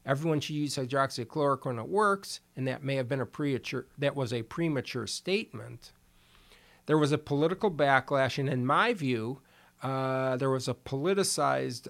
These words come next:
rebuttal that was a knee-jerk rebuttal of that.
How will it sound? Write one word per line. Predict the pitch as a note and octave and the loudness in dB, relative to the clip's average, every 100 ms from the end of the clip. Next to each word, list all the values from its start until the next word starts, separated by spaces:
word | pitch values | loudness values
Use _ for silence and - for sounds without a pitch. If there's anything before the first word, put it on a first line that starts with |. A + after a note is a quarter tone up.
| - _ | -20 _
rebuttal | C3+ D#3 F#3 A#3+ G3 G#2 G#2 | 0 2 4 4 4 0 -2
that | B2 - | -4 -2
was | B2+ B2+ | -2 0
a | |
knee-jerk | B2 C3+ F3 E3+ D3 C#3 - | 0 -2 -2 -2 -2 0 -2
rebuttal | B2 A#2+ F3+ G#3 F3+ | -4 0 0 2 0
of | A#2 | 0
that. | B2 B2+ | -2 -2